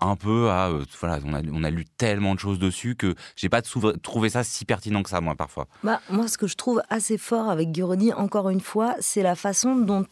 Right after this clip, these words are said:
Speaker 2: il vient, euh, utiliser une question politique. Donc ici, comme tu l'as dit, euh, la, la peur de l'autre, la xénophobie, la paranoïa liée aux attentats et la question de l'islamisme. Euh, il arrive donc à prendre cette question et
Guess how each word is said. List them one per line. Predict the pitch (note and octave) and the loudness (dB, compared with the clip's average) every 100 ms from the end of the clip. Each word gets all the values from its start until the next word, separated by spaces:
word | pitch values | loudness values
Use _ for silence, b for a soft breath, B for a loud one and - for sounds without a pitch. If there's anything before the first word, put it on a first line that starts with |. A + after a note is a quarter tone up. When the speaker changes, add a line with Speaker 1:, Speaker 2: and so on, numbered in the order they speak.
| - | -4
Speaker 2:
il | F#3+ F3+ | -4 -2
vient, | E3+ G#3 G3+ F#3 - | 0 0 2 -2 -2
euh, | F3+ E3 D#3 D3+ | -2 -2 -2 -4
utiliser | - A3 - B3 A#3 A3+ G#3+ A3+ A3 - | -2 -2 0 2 2 2 2 2 2 0
une | F#3 | 0
question | G3+ F#3+ - F#3 | 2 -2 -2 -4
politique. | - F#3+ D#3+ - C#4 G#3+ | 0 0 0 0 0 0
Donc | E3 E3 - | -2 -2 -2
ici, | G3 - A3 | -2 0 0
comme | G3+ F3 | 0 0
tu | - | 0
l'as | E3+ E3 | 0 0
dit, | E3+ G3+ F#3 | 0 2 2
euh, | D3+ C#3 | 2 2
la, | C3+ | 0
la | - C#3+ | -2 -6
peur | - A3 G#3 F#3+ E3 | -2 2 4 4 2
de | E3 | 2
l'autre, | E3+ F#3 F#3+ - | 4 4 2 -2
la | C#3 | -2
xénophobie, | C3+ E3 E3 - D#3+ D#3+ F#3 F#3+ F#3 | 0 0 0 0 0 2 2 4 4
la | D3+ C3+ | 2 0
paranoïa | D#3+ D#3+ E3 D#3+ E3+ F3 E3 | 0 0 2 2 2 2 0
liée | D3 E3 | 0 0
aux | D#3 | 0
attentats | D3+ D#3 D3 G3+ D4 B B - | -2 -4 2 2 2 B B -2
et | |
la | C#3+ | -2
question | C#3 D#3 F3+ | 0 0 2
de | E3 | 0
l'islamisme. | D3 - D3+ G3 C4+ G#3 B B B B B - | 0 0 2 4 2 0 B B B B B -2
Euh, | E3 D3+ - | 2 2 2
il | G3 | 4
arrive | G3 G#3+ B3 F#3+ | 4 6 4 4
donc | F3 D#3+ | 4 2
à | |
prendre | D#3 - B3+ A#3+ | -2 2 2 4
cette | G3+ - | 0 0
question | G3 - - B3+ F4 - - | -2 -2 0 0 0 -4 2
et | B3+ | 2